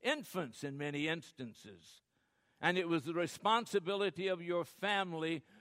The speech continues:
to keep you aware of what you had done and to raise you in that relationship. It was at your baptism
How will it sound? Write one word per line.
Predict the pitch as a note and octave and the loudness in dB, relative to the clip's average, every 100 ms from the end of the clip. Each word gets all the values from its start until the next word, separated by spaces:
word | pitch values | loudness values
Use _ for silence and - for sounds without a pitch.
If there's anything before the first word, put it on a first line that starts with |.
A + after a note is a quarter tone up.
| _ - | _ -8
to | |
keep | D#3 - B3+ A#3+ - | -8 -4 -2 -2 -2
you | G#3 G3+ G3+ | 2 2 4
aware | F3+ F3 E3+ G3+ G#3 F#3+ D#3 C3+ | 6 6 6 8 10 10 8 4
of | C#3 | 0
what | C#3 F#3+ F3 | 2 2 2
you | F3 | 0
had | D#3 D#3 A#2+ | 2 2 2
done | E3+ E3 D3+ A#2+ A2+ G2+ _ _ _ _ _ _ _ _ _ _ _ C3 | 6 6 4 -2 -12 -18 _ _ _ _ _ _ _ _ _ _ _ -6
and | D3 C3+ | -4 -2
to | D3 | -2
raise | C#3+ F3+ G3 F3+ B2 | 0 4 4 2 -2
you | D3 D3+ | -2 0
in | D3+ C#3 | 0 0
that | D3 C#3+ | 0 0
relationship. | B2 C3 C#3 C#3 - B2 A2 - A#2 - - | -2 -2 0 -2 -4 -10 -10 -6 -8 -8 -2
It | B3 A3 | 0 2
was | G#3+ G3 | 2 4
at | A3 - | 4 4
your | G3+ | 0
baptism | E3 D#3 D3+ - - C#3 C3+ B2+ | 2 2 0 -2 -6 -6 -6 -10